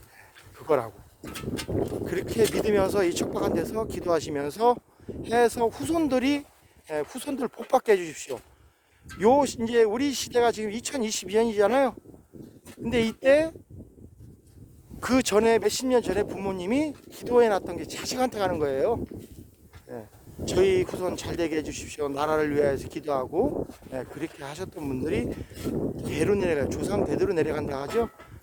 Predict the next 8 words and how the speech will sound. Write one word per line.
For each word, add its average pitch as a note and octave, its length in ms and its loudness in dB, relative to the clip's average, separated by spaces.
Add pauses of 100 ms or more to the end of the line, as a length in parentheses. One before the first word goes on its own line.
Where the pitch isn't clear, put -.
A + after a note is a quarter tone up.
(160)
예, F3 160 -16
그 - 280 -10
후손한테 C#4+ 580 2
가는 D3+ 240 -4
거예요. B2 580 -2 (300)
그래서 G#3+ 400 2 (280)
전라도 F3+ 340 2
분들이, E3+ 440 -2